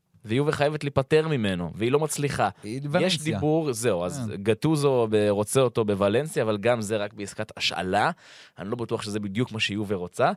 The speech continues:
Speaker 1: וגם אדריאן רביו, אה, הוא, ממה שאני מבין, רוצה למונקו.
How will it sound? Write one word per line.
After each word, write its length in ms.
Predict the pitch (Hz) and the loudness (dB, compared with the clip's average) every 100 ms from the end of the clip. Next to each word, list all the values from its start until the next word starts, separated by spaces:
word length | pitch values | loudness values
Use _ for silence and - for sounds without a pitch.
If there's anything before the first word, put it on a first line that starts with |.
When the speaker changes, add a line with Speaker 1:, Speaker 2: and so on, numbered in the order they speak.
| - - - | -6 -20 -12
Speaker 1:
וגם 360 | 92 107 135 143 | -6 0 0 0
אדריאן 340 | 135 120 139 | -2 2 0
רביו, 360 | 139 123 131 233 - _ _ _ _ _ _ _ _ 92 | 2 -2 -2 -2 -4 _ _ _ _ _ _ _ _ -10
אה, 60 | 95 92 95 | -8 -6 -4
הוא, 280 | 95 143 135 131 107 | -4 -6 -8 -10 -12
ממה 220 | 117 131 | -6 -4
שאני 280 | 135 123 151 | -2 0 0
מבין, 220 | 143 151 | 0 2
רוצה 300 | 127 - 151 | 0 0 0
למונקו. 640 | 147 131 120 - 165 | 2 0 0 0 0